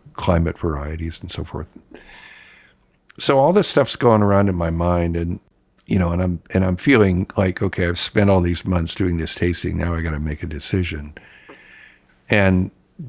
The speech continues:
we went to dinner at Chez Panisse one night. I live, like, five-minute walk from the restaurant, and we're waiting for a table, and we got a glass of, of wine at the,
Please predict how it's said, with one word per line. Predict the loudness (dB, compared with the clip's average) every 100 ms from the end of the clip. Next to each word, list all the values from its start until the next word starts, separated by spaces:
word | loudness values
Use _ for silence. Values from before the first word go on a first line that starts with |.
| -18 0
we | 2
went | 4 4 2
to | 2
dinner | 4 6 4
at | 2
Chez | 0 0
Panisse | 2 2 2 0
one | -2
night. | 0 -4 0
I | 2
live, | 2 0 -2 -18 _ _ _ _
like, | -4 -4 -6 -18
five-minute | -2 2 2 0 0
walk | 2 0 -2 -6
from | -6 -4
the |
restaurant, | -4 -4 -6 -10 -8 -8 -12 _ _
and | 0 2 2 -2 _ _ _
we're | -12 2 4 4
waiting | 4 6 4 2
for | 0
a | -2
table, | 2 4 6 6 4 4
and | 2
we | 2
got | 2 0
a |
glass | 0 -2 -2 -4
of, | -6 -8 _
of | -6 -4 0
wine | 2 4 2
at | 0 -4
the, | -4 -4